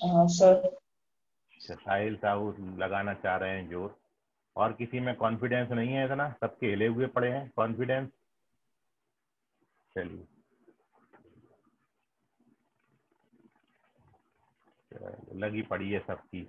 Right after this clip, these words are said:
Speaker 2: बहुत जम के, पढ़ाई लिखाई से कोसों तक अपना नाता नहीं है, दूर दूर तक।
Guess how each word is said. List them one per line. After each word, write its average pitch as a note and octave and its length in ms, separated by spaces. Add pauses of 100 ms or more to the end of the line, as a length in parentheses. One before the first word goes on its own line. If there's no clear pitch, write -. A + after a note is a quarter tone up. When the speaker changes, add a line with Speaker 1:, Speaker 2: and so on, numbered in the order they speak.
(100)
Speaker 2:
बहुत F#2 320
जम F2 220
के, E2 140 (760)
पढ़ाई F#2+ 240
लिखाई G2+ 380
से G#2 200
कोसों G#2 460
तक G2 180
अपना G2 280
नाता F#2 360
नहीं F2+ 240
है, F2+ 160
दूर A2 480
दूर A2 360 (100)
तक। G2+ 140